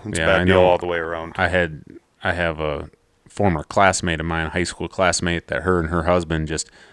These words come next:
Speaker 2: spent the last couple years building their, building a new house down there kind of by the Fremont Mills area, I think, area of Iowa, just in that corner, kind of the Nebraska corner and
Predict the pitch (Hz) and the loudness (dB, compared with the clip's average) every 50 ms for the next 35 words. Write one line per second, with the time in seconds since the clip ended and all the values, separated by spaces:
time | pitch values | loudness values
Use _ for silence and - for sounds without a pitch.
0 | _ _ _ _ _ - - - 95 87 - - 80 85 82 82 - _ - 92 | _ _ _ _ _ -8 -2 0 0 0 0 0 0 2 0 0 -2 _ -4 -4
1 | 82 - 85 85 90 90 85 78 78 80 87 85 80 82 80 78 76 73 73 78 | -4 -4 -2 2 2 2 2 0 0 0 0 0 0 0 -2 -2 -2 -4 -6 -6
2 | 76 73 - - _ _ _ _ _ _ _ _ _ _ 98 92 95 90 85 87 | -8 -12 -16 -20 _ _ _ _ _ _ _ _ _ _ -6 -2 -2 -2 0 -2
3 | 80 80 82 87 87 85 85 95 98 92 85 82 - - - - - - 85 85 | -2 -2 0 -2 -2 0 2 2 2 2 2 -2 -6 -10 -12 -14 -12 -6 -4 -2
4 | 80 80 82 82 80 - - - 82 80 78 80 80 78 73 76 76 76 78 - | -2 -2 -2 -4 -6 -6 -4 -4 -2 -2 -2 -2 -4 -4 -4 -6 -6 -6 -8 -10
5 | - _ _ - _ - - - _ _ _ - - - 107 104 92 87 85 82 | -14 _ _ -20 _ -20 -20 -20 _ _ _ -20 -10 -2 0 0 2 2 0 -2
6 | 80 80 - 87 92 87 85 85 80 80 82 82 82 82 80 78 80 78 80 - | -2 -4 -6 -6 -4 -4 -4 -4 -2 -2 -2 -2 -2 -2 -4 -6 -6 -8 -8 -8
7 | 82 80 80 80 - - _ _ _ - 87 87 82 80 80 80 78 78 76 - | -8 -8 -8 -10 -14 -20 _ _ _ -6 -4 -4 -4 -4 -4 -6 -6 -8 -10 -14
8 | - - _ _ _ _ _ _ _ _ _ - 98 90 92 85 80 78 80 80 | -20 -20 _ _ _ _ _ _ _ _ _ 2 4 6 6 6 4 2 0 0
9 | 80 73 85 78 - 87 78 73 71 _ - - 90 85 78 76 - - 85 80 | -2 -2 -4 -6 -4 -4 -4 -6 -6 _ -4 -4 -2 -2 -2 -4 -6 -6 -6 -6
10 | 76 76 76 73 76 73 76 76 76 78 - - - - _ - 95 87 82 80 | -6 -6 -6 -8 -6 -6 -4 -4 -4 -4 -6 -8 -16 -14 _ -4 -2 -2 -2 -2
11 | 78 78 78 76 73 | -2 -4 -4 -6 -6